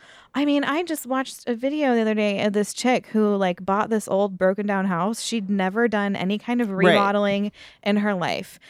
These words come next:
Speaker 1: And she bought this hideous old house. And she, with her two hands and YouTube videos, learned how to build things and
Speaker 2: Mm-hmm.
Speaker 1: make them beautiful. She wanted to.
Speaker 2: Right.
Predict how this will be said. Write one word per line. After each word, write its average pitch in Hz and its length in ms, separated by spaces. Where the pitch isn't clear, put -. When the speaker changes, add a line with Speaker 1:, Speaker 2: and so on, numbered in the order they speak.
Speaker 1:
And 196 160
she 208 100
bought 196 280
this 180 340
hideous 233 480
old 202 180
house. 147 560
And 202 200
she, 262 380
with 254 200
her 190 140
two 262 500
hands 214 520
and 160 240
YouTube 151 640
videos, - 640
learned 202 560
how 202 400
to 190 140
build 165 640
things 139 540
and 185 140
Speaker 2:
Mm-hmm. 185 240
Speaker 1:
make 170 260
them 185 180
beautiful. 165 720
She 240 380
wanted 185 560
to. 190 500
Speaker 2:
Right. 165 340